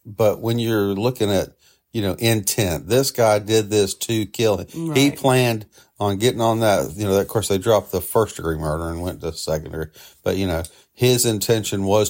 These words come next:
Speaker 1: to kill this man.
Speaker 2: Wrong.
Speaker 1: It's, that's, you know, and, and, but, you know, who charged him?
Speaker 2: Right.
Speaker 1: You know,
Speaker 2: Democrat.
Speaker 1: uh, yeah, Marv-, you know, Bragg.
Speaker 2: Yeah.
Speaker 1: Who all wants to, you know, he's, he's,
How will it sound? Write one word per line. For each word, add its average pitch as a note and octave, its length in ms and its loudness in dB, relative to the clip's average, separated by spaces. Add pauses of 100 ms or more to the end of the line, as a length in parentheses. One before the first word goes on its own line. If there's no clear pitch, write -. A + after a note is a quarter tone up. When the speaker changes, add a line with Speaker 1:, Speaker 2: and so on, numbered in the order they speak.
Speaker 1:
to G#2+ 120 -2
kill A2 280 2
this F#2 260 -2
man. D2+ 320 -6 (320)
Speaker 2:
Wrong. D#3 560 2 (160)
Speaker 1:
It's, G#2+ 200 -4
that's, G#2 360 2
you A2+ 60 -4 (180)
know, F#2+ 140 2
and, A2 140 -2
and, A#2 300 0
but, B2+ 200 2
you C3+ 80 2
know, B2+ 100 4
who D3+ 140 2
charged D#3 440 0
him? C#2+ 180 -10 (220)
Speaker 2:
Right. D#3 480 -6 (100)
Speaker 1:
You - 120 -6
know, - 40 -2
Speaker 2:
Democrat. G#3+ 720 4
Speaker 1:
uh, G2 120 -8
yeah, G#2 280 -6
Marv-, G2+ 460 2
you G#2+ 60 -2
know, F#2+ 120 0
Bragg. F#2+ 840 0
Speaker 2:
Yeah. D#3 400 -8 (160)
Speaker 1:
Who G#2+ 500 0
all A2 240 4
wants A2 280 2
to, G2+ 80 -6
you A#2 80 -4
know, F#2 120 -2
he's, G#2 220 -6
he's, A2 260 -2